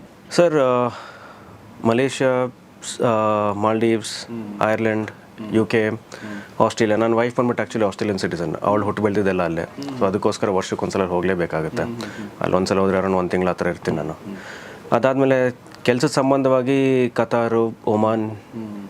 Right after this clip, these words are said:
Speaker 1: ಯು ಎ ಇ,
Speaker 2: ಹ್ಮ್.
Speaker 1: ಆಮೇಲೆ ಈ ಕಡೆ ಥಾಯ್ಲೆಂಡ್‌ಗೆ ಹೋಗ್ಲೇಬೇಕಾಗತ್ತೆ. ನಾನು almost every, ಆ, ಫೋರ್ ಫೈವ್ ಮಂತ್ಸ್‌ಗೆ ಒಂದ್ಸಲ ನಾನು ಹೋಗ್ಲೇಬೇಕಾಗತ್ತೆ.
Speaker 2: ಹ್ಮ್, ಹ್ಮ್, ಹ್ಮ್.
Speaker 1: ಅದಾದ್ಮೇಲೆ ಯುರೋಪ್ಗೆ ಒಂದ್ಸಲ ಹೋಗ್ಬಿಟ್ರೆ, ಯುರೋಪ್ಗೆ ಒಂದ್ಸಲ ಹೋದ್ರೆ ಸರ್ ನಿಮ್ಗೆ ಆಕ್ಸೆಸ್ ತುಂಬಾ ಈಸಿ.
Speaker 2: ಹ್ಮ್.
Speaker 1: ಅದ್ ಹೇಗಂದ್ರೆ ನಮ್ಗೆ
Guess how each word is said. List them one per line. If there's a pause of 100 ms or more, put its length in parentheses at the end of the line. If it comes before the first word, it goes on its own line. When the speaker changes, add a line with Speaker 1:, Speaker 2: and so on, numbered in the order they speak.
Speaker 1:
ಯು
ಎ
ಇ,
Speaker 2:
ಹ್ಮ್.
Speaker 1:
ಆಮೇಲೆ
ಈ
ಕಡೆ
ಥಾಯ್ಲೆಂಡ್‌ಗೆ
ಹೋಗ್ಲೇಬೇಕಾಗತ್ತೆ.
ನಾನು
almost (200)
every,
ಆ, (380)
ಫೋರ್
ಫೈವ್
ಮಂತ್ಸ್‌ಗೆ
ಒಂದ್ಸಲ
ನಾನು
ಹೋಗ್ಲೇಬೇಕಾಗತ್ತೆ.
Speaker 2:
ಹ್ಮ್,
ಹ್ಮ್,
ಹ್ಮ್. (800)
Speaker 1:
ಅದಾದ್ಮೇಲೆ
ಯುರೋಪ್ಗೆ
ಒಂದ್ಸಲ
ಹೋಗ್ಬಿಟ್ರೆ,
ಯುರೋಪ್ಗೆ
ಒಂದ್ಸಲ
ಹೋದ್ರೆ
ಸರ್
ನಿಮ್ಗೆ
ಆಕ್ಸೆಸ್
ತುಂಬಾ
ಈಸಿ.
Speaker 2:
ಹ್ಮ್.
Speaker 1:
ಅದ್
ಹೇಗಂದ್ರೆ
ನಮ್ಗೆ